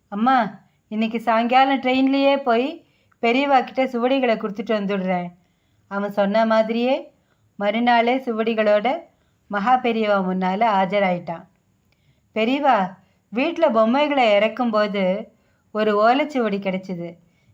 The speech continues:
நீங்க படிக்க வேண்டாமா?" அப்படின்னு கேட்டுண்டே அந்த ஓலைச்சுவடியை பெரியவா கிட்ட கொடுக்குறான். அதே நேரத்துல பெரியவா முன்னாடி ஒரு அறுபது வயது முதியவர் ஒருத்தர்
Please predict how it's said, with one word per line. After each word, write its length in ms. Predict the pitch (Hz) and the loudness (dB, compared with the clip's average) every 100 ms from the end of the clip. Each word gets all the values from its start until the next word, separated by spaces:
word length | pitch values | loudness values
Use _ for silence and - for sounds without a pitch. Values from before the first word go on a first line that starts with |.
| - | -8
நீங்க 320 | 226 262 247 | -2 0 0
படிக்க 340 | 240 233 240 | 0 -2 0
வேண்டாமா?" 720 | 277 240 226 226 226 233 202 - _ _ - | 0 0 2 2 2 0 -2 -8 _ _ -6
அப்படின்னு 420 | 202 190 240 247 | -4 0 -2 0
கேட்டுண்டே 840 | 240 233 233 226 220 190 202 254 - _ _ - | -2 -2 -2 -2 0 2 0 -2 -8 _ _ -6
அந்த 280 | 240 254 240 | -2 2 4
ஓலைச்சுவடியை 720 | 233 254 277 247 202 208 269 | 4 4 0 -2 -2 -2 -2
பெரியவா 440 | 233 214 233 214 | -2 0 2 0
கிட்ட 200 | 185 196 | -2 -6
கொடுக்குறான். 480 | 196 185 175 175 170 _ _ _ _ _ _ _ _ _ | -6 -8 -8 -8 -8 _ _ _ _ _ _ _ _ _
அதே 440 | 214 220 302 339 311 | -2 0 2 2 2
நேரத்துல 600 | 240 240 240 196 208 240 - _ _ _ | 0 0 2 2 2 -2 -12 _ _ _
பெரியவா 420 | 233 254 294 294 | -2 0 2 2
முன்னாடி 560 | 247 214 214 214 214 202 - _ _ _ - | 2 0 2 0 0 -6 -12 _ _ _ -2
ஒரு 260 | 262 269 | 0 4
அறுபது 640 | 254 226 240 277 277 233 220 | 6 6 4 2 2 2 2
வயது 380 | 214 226 247 233 | 2 2 0 -2
முதியவர் 500 | 220 233 247 226 196 | -2 0 2 2 0
ஒருத்தர் 460 | 190 214 190 196 | -2 0 -2 -2